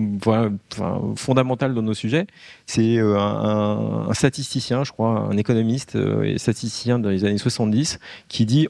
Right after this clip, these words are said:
On voit les ordinateurs partout, sauf dans les statistiques de productivité. »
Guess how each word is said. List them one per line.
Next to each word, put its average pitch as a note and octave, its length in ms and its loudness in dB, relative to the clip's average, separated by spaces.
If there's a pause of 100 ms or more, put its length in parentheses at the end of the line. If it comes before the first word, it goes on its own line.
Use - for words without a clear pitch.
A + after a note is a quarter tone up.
On A#2+ 80 4
voit A#2+ 160 4
les A#2 140 0
ordinateurs A2 420 0
partout, D#3 400 0 (380)
sauf - 500 -2 (100)
dans A#2+ 120 0
les G#2+ 80 2
statistiques A#2 440 -4
de A#2+ 80 0
productivité. » G#2+ 680 -4